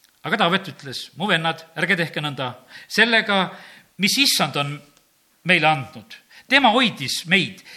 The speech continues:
ja andis meie kätte selle röövjõugu, kes tuli meie kallale.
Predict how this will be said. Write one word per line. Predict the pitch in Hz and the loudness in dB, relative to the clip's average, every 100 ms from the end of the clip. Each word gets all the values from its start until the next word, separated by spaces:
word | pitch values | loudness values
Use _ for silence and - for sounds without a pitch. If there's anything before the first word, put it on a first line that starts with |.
| - | -4
ja | 165 214 | 2 2
andis | 165 156 | 0 -4
meie | 156 156 151 | 0 0 2
kätte | 190 - 143 | 0 -2 -8
selle | 143 135 | -6 -4
röövjõugu, | 143 170 147 147 160 143 123 101 - - - - _ _ _ _ _ _ _ _ _ _ - | -2 0 0 -2 -2 -4 -12 -16 -18 -20 -20 -20 _ _ _ _ _ _ _ _ _ _ 2
kes | 202 - - - | 2 2 -2 -4
tuli | 175 156 | -2 0
meie | 131 131 | 0 -2
kallale. | 123 147 113 110 | 0 -2 -2 -8